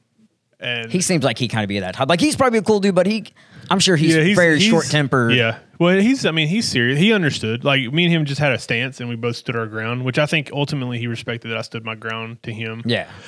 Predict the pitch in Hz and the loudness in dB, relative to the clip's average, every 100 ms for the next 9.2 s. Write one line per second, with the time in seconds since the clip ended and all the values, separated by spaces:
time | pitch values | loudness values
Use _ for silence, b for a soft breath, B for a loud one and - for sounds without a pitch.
0 | B 147 151 170 135 135 131 117 117 110 | B 2 2 2 0 -2 -2 -2 -2 -4
1 | 127 131 117 113 113 127 117 143 135 110 | -4 -4 -4 -4 -2 0 0 2 2 0
2 | 120 117 113 117 113 110 120 120 147 147 | -2 -4 -6 -4 -4 -2 -2 -2 -2 0
3 | 135 120 113 104 127 127 110 107 _ _ | 0 -2 -6 -4 -2 -2 -4 -10 _ _
4 | _ _ _ _ - 113 107 104 104 - | _ _ _ _ -4 -2 0 -2 -4 -8
5 | _ _ 196 202 240 247 202 170 175 170 | _ _ 2 4 4 4 4 4 2 2
6 | 175 226 214 196 185 202 190 185 175 180 | 2 2 2 0 0 0 0 2 4 4
7 | 170 135 156 165 160 143 139 135 135 127 | 2 2 0 2 0 0 2 0 0 0
8 | 123 113 185 160 131 123 127 123 120 113 | 2 4 4 2 0 0 -2 -2 -2 0
9 | 110 | -2